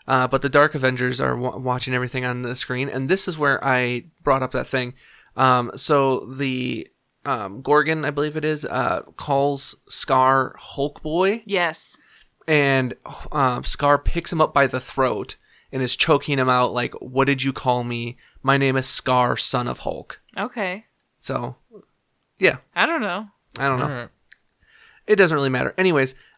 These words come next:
Speaker 1: uh, Doctor Strange is like, "Oh, um, things have turned sideways. Uh, Luke, you need to chill the fuck out." So he teleports them all over to the, uh,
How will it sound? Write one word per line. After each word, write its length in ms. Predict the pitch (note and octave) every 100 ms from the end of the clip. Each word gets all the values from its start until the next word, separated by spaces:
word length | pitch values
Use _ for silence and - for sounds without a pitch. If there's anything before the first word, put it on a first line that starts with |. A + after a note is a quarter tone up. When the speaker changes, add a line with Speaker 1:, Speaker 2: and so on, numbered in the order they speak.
| -
Speaker 1:
uh, 200 | D3+ C#3
Doctor 340 | C#3+ E3+ F3+
Strange 500 | E3 - C3+ C#3 C3+
is 200 | C#3+ C3+
like, 180 | C3 B2+ E3+
"Oh, 280 | F#3 E3 -
um, 540 | C#3+ C#3 C3 C3 G#2
things 260 | - G3 G#3
have 160 | F3+ -
turned 280 | D#3 C#3+
sideways. 640 | - B2+ B2+ C3 B2+ B2 A#2+
Uh, 160 | C3+
Luke, 300 | B2 D#3 D#3+
you 60 | C#3+
need 160 | D3 C3
to 60 |
chill 200 | - C#3
the 80 | B2+
fuck 240 | - B2+
out." 180 | B2+ D3
So 100 | C#3+
he 200 | B2+ C#3
teleports 500 | C3 C3 C3 C3+ C3
them 160 | C#3 B2+
all 300 | B2+ B2 B2
over 260 | B2 C3 C3+
to 300 | C3+ B2+ B2
the, 420 | B2 A#2+ A2+ G2+
uh, 160 | G#2